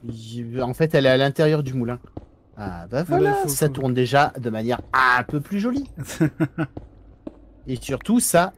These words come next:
Speaker 1: économise un max de laine.
Speaker 2: Ah, oups.
Speaker 1: Ah non, ah non, pas la, ah non, pas la pluie, pas la pluie.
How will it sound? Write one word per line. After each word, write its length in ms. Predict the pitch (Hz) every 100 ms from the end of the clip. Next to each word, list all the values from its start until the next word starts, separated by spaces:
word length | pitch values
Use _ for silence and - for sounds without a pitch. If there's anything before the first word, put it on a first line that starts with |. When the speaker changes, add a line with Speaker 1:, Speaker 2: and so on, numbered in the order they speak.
| -
Speaker 1:
économise 760 | 254 - 180 151 135 214 202 -
un 140 | 104
max 400 | 101 139 156 131
de 120 | 127
laine. 340 | 127 123 107 98 - - - - - - - - - _ _ - - - _ - - - -
Speaker 2:
Ah, 180 | 180 220 - - - -
oups. 100 | 214
Speaker 1:
Ah 100 | 165
non, 260 | 180 190 170
ah 140 | 170 156
non, 100 | 151
pas 160 | 165
la, 120 | 165 -
ah 120 | 151
non, 140 | 139
pas 180 | 131 160
la 120 | 147
pluie, 340 | 143 - 120 -
pas 140 | - 123
la 120 | 117
pluie. 320 | - 196 -